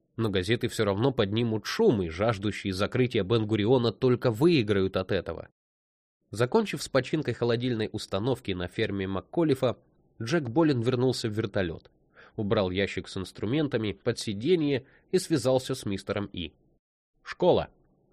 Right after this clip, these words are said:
сообщил И. «Отправляйся немедленно, у меня до сих пор никого нет, чтобы послать туда». «Окей, мистер И». Смирившись, Джек завел мотор.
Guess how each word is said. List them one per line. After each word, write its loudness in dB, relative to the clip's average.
сообщил -4
И. -12
«Отправляйся 4
немедленно, 0
у -4
меня -2
до 0
сих -4
пор 6
никого 4
нет, 2
чтобы 0
послать 0
туда». -8
«Окей, 2
мистер 2
И». -4
Смирившись, -2
Джек -2
завел 0
мотор. -6